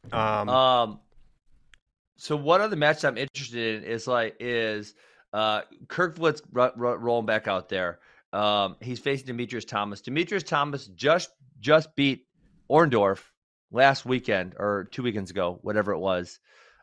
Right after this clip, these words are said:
Speaker 2: Um, I mean, if he goes and kills Demetrius Thomas ten oh like he did to Hamida, I go, are you putting him, like, ranked number two in the N C A A, or what are you doing?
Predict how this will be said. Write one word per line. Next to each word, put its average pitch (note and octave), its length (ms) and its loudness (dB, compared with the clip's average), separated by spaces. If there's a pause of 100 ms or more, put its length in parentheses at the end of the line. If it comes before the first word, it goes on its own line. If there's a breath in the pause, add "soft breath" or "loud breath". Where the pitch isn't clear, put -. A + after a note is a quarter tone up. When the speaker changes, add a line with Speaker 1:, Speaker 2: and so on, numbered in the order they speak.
(120)
Speaker 2:
Um, G2+ 520 4 (840)
I A#2 40 -12
mean, C3+ 180 0
if B2 80 -4
he E3+ 120 -2
goes G3+ 220 2
and D#3+ 160 -6
kills C3 480 0
Demetrius A2 400 -6
Thomas G#2 340 -6
ten G2+ 240 -8
oh G#2 100 0
like G2+ 160 -2
he G#2 80 -14
did F#2+ 160 -8
to F#2 80 -10
Hamida, F#2+ 580 -4 (1400)
I D#3+ 100 4
go, D#3+ 160 4
are C#3+ 220 2
you F3+ 120 0
putting G3 260 -2
him, F#3+ 200 -4 (140)
like, D3 340 0
ranked D3 180 -2
number D3+ 160 -2
two D#3+ 180 -6
in D#3 80 -4
the D3 80 -4
N D3 100 -4
C C3+ 200 -4
A D#3+ 140 0
A, F#3 80 -2
or D3 80 -2
what C#3+ 100 -2
are C#3 40 -4
you C3+ 40 -4
doing? G2 320 -4